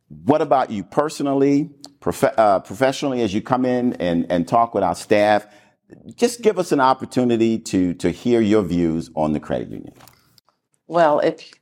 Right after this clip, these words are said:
Speaker 2: I can't tell you my credit union, uh, account number because
Speaker 1: Nope, we don't wanna know that.
Speaker 2: because if I did, you'd know how long I've been here <laughs>
Speaker 1: <laughs>
Speaker 2: and how long I've been a member of the credit union. Uh,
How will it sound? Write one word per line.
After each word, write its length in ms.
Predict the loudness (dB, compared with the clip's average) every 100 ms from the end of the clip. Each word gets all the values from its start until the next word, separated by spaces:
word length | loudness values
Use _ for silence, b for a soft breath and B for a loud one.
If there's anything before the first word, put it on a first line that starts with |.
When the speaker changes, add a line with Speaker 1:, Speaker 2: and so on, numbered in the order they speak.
| -4
Speaker 2:
I 100 | -2
can't 300 | 0 0 0
tell 140 | -2
you 160 | 0 0
my 240 | -2 -4
credit 380 | -4 -2 -2 -2
union, 420 | -6 -6 -6 -10 _ -6
uh, 300 | -2 -2 -2
account 340 | -4 -2 -2
number 300 | -2 -6 -6
because 260 | -8 -4 0
Speaker 1:
Nope, 380 | 0 0 -6 -6 0
we 100 | 4
don't 160 | 4
wanna 140 | 4 4
know 160 | 4
that. 180 | 4 2
Speaker 2:
because 300 | 0 -2 -2
if 100 | -4
I 140 | -4 -4
did, 420 | -2 0 2 0
you'd 220 | -4 0
know 120 | 0
how 180 | 2 2
long 220 | 2 0 0
I've 160 | 0
been 180 | 0 -4
here 240 | -4 -4 -4 -4 -2
<laughs> 260 | -2 0 -6 -2
Speaker 1:
<laughs> 640 | -2 -2 -4 -8 -8 -6
Speaker 2:
and 140 | -6 0
how 220 | 0 2
long 220 | 2 2
I've 160 | -2 -2
been 100 | -4
a 60 |
member 320 | -4 -4 -2 0
of 120 | -2
the 60 |
credit 300 | 0 0 2 0
union. 460 | -4 -6 -8 -8 -12 b b b -2
Uh, 380 | 2 2 0